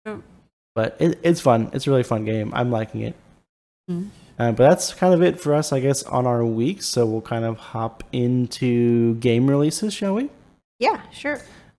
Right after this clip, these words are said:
Speaker 2: All right. So new this week, we have Lumberbear Jack. Not Lumberjack, but Lumbear.
Speaker 1: Lumbear.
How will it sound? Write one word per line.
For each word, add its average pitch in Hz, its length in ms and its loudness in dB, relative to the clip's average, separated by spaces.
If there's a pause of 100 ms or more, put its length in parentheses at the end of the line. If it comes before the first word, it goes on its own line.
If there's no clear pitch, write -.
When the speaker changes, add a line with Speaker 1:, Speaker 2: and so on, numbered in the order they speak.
Speaker 2:
All 117 140 0
right. 131 260 0
So 127 380 4
new 135 300 4
this 139 280 0
week, 156 300 0
we 131 120 -2
have 117 440 -2 (100)
Lumberbear 139 920 0
Jack. 151 460 -2 (720)
Not 127 240 -2
Lumberjack, 131 840 2
but 120 140 2
Lumbear. 120 1200 0
Speaker 1:
Lumbear. 190 920 0